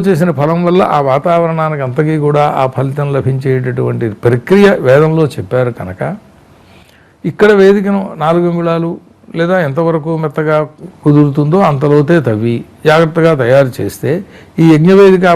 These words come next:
ఫలం భూమికి అంతకీ వ్యాపిస్తుంది అని దాని ఉద్దేశ్యంతో అక్కడ యజ్ఞ ప్రకరణంలో చెప్పారు ఈ మాటను. ఈ కల్పంలో ఈ యజ్ఞ దృ-, యజ్ఞ దృష్టితో చెప్పే వ్యాఖ్యానంలో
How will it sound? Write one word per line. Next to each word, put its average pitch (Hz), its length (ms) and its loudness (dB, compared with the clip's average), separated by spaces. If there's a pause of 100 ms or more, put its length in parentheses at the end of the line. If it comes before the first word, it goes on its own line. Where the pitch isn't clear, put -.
ఫలం 196 240 0
భూమికి 160 380 0
అంతకీ 131 220 -6
వ్యాపిస్తుంది 101 1080 -6
అని 147 260 -8 (420)
దాని 131 300 0
ఉద్దేశ్యంతో 139 880 0 (580)
అక్కడ 202 220 0
యజ్ఞ 156 320 4 (160)
ప్రకరణంలో 165 520 2 (100)
చెప్పారు 127 260 -4
ఈ 110 160 -6
మాటను. - 280 -12 (500)
ఈ 123 360 0
కల్పంలో 185 600 2
ఈ 135 160 2 (100)
యజ్ఞ 147 220 0 (120)
దృ-, 170 240 0
యజ్ఞ 135 180 0
దృష్టితో 180 600 2
చెప్పే 175 300 2 (100)
వ్యాఖ్యానంలో 170 720 0